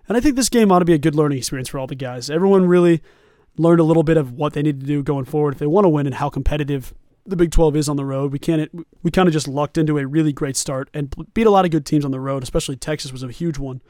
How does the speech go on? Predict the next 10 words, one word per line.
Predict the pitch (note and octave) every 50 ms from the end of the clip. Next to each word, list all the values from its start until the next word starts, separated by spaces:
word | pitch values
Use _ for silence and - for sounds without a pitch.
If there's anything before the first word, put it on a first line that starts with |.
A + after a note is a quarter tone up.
| _ _ _ _ _ _ _ _ _ _ - - _ _ _ _ - - -
K-State | - G#3 G#3+ - A3+ G#3
is | F3+
an | F3 F3+
opportunity | E3+ D#3 D3+ - E3+ D#3+ D3+ D3
to | C#3+ C3
be | D3 D3
a | C#3
really | C3 C#3 D3 D3+ D3
special | - - D#3 D3 - - C#3
team. | - - C#3+ C#3 C#3+ C#3+